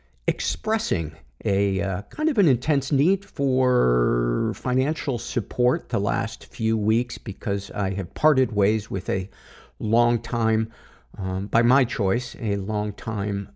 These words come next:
um, sponsor of the show. And I legally don't want to go into, uh, any details right now, but it just felt like it was the right decision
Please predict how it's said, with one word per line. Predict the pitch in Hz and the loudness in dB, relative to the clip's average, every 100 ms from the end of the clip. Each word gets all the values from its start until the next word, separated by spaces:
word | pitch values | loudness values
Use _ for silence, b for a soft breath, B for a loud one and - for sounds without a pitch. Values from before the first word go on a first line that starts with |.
| - | -8
um, | 98 92 92 92 90 - - _ - - | -6 -4 -4 -4 -8 -12 -20 _ -20 -18
sponsor | - - 127 127 - 110 | -12 -2 0 0 0 -2
of | - 110 107 | -2 -4 -2
the | 98 | -4
show. | - 117 113 123 | 0 2 4 4
And | 120 | 2
I | 95 104 - b b b b b b b _ - | 0 -2 -6 b b b b b b b _ -2
legally | 135 151 196 196 196 208 | 2 6 6 6 6 4
don't | 170 175 175 | 4 4 4
want | 156 165 - | 2 0 0
to | 170 | 0
go | 165 170 180 | 4 4 4
into, | 170 185 - 185 180 175 | 2 0 0 0 2 2
uh, | 165 160 160 160 - | 2 2 0 -2 0
any | 160 165 | 0 0
details | 160 160 170 170 170 - - 147 | -2 0 0 0 -2 -8 -6 0
right | 156 156 | 0 0
now, | 151 151 160 160 | 0 2 0 -2
but | 123 110 - | -2 -2 -4
it | 123 | -4
just | 120 - | -4 -4
felt | - - | -2 0
like | 120 123 | 0 -2
it | 107 | -4
was | 101 | -2
the | 113 | 0
right | 110 113 | 0 0
decision | 101 - 185 196 185 | -2 2 4 4 2